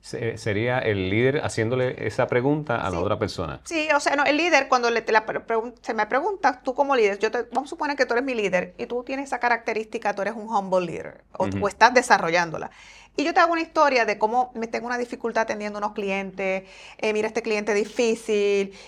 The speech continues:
Speaker 2: y yo te hago toda la historia, ¿verdad?
Speaker 1: Ujú.
Speaker 2: Y yo te digo, "Jefe, por favor, dame una perspectiva, dame una idea."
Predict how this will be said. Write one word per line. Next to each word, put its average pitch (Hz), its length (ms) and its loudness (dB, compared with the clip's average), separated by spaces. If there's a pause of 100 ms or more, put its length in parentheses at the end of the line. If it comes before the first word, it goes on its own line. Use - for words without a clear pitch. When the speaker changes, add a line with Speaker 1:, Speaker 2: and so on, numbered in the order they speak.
(160)
Speaker 2:
y 302 80 -2
yo 330 80 0
te 370 60 4
hago 339 160 4
toda 294 160 4
la 247 40 2
historia, - 560 -6 (480)
¿verdad? 226 240 -6
Speaker 1:
Ujú. - 80 -16 (580)
Speaker 2:
Y 269 100 -2
yo 262 100 2
te 254 80 -6
digo, 233 240 0 (320)
"Jefe, - 340 -2
por 160 140 -6
favor, 185 420 0 (140)
dame 233 300 4
una 196 160 0
perspectiva, 185 640 -4
dame 247 220 6
una 233 100 0
idea." 135 260 -4